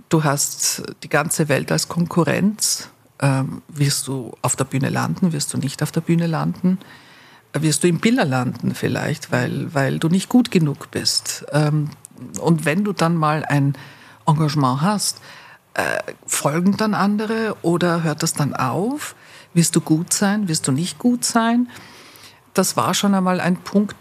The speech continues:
der für meine Eltern ein bisschen schwierig war, weil die hätten sich natürlich gewünscht, dass ich da, keine Ahnung, Ärztin geworden wäre. Ähm, bin ich eben nicht. Und, äh,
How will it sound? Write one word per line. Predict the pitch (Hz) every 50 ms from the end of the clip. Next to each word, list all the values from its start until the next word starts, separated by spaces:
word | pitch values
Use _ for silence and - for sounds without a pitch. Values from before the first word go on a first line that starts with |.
| - -
der | 180 175 175 175 170
für | - - - - 180 180 175
meine | 175 170 160 165 -
Eltern | - 147 170 170 - 170 170
ein | 165
bisschen | 156 151 151
schwierig | 139 - - 135 131 127 160 170 - -
war, | 160 156 160 185 196 185
weil | 160 156
die | 156 160 160
hätten | 156 156 156 170 160
sich | 160 151 151 -
natürlich | 147 147 - - 214 202 160 139 - -
gewünscht, | 147 139 139 135 135 147 147 - - - - - - - -
dass | - 143 151 - - -
ich | 143 139 - - -
da, | 123 135 135 135 131 131 135 139 - - - - - - - - - - -
keine | - - 143 143 151
Ahnung, | 151 151 147 143 143 139 - - - - - _ _ _ _ _ _ _ _ _ -
Ärztin | - 160 139 - - - 190 180
geworden | 170 165 160 147 156 170 165
wäre. | 156 165 185 196 233 247 - - - - - - - - - - _ _ - - 160 170 170 170 170 - 269 285 - - - - - - - - - - - - _ - - - -
Ähm, | 165 165 156 156 156 156 151 147 147 - - -
bin | - 214 208
ich | 175 139
eben | 127 123 - -
nicht. | - - - - - - - - - _ - - - - - - - - - _ _ _
Und, | - 170 170 160 160 160 160 160 160 160 160 160 160 - - - - - -
äh, | - - - - - - - - -